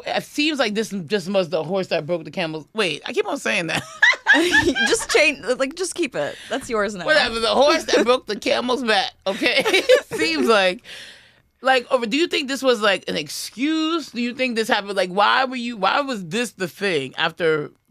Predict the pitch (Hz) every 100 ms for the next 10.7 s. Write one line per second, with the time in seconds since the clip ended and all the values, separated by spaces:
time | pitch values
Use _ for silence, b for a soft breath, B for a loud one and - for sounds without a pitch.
0 | - 190 180 - 190 170 165 160 170 165
1 | 160 156 147 151 160 147 143 143 160 139
2 | 143 147 151 143 147 135 - - - _
3 | _ _ _ _ 220 240 262 262 262 269
4 | 311 311 302 302 415 587 381 247 214 220
5 | 208 170 190 196 180 165 160 156 156 151
6 | - _ _ _ _ _ - 269 302 247
7 | 254 240 214 196 196 185 185 - 208 175
8 | 165 156 170 160 147 143 151 156 160 156
9 | 156 - - 185 196 175 151 160 _ _
10 | _ _ - 190 190 190